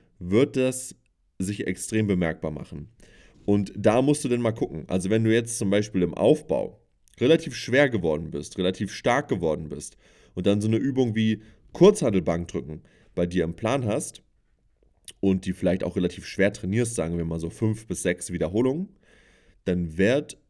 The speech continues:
wird, dann wird in dieser Übung die Performance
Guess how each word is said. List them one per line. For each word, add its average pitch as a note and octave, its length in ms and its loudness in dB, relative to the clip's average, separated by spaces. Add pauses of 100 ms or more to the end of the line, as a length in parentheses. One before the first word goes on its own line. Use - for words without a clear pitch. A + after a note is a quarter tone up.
(260)
wird, G2 380 2
dann F#2 160 0
wird A2+ 160 2
in G2+ 80 -2
dieser G2+ 220 0
Übung A2 420 0
die A2 100 -6
Performance A2+ 800 -2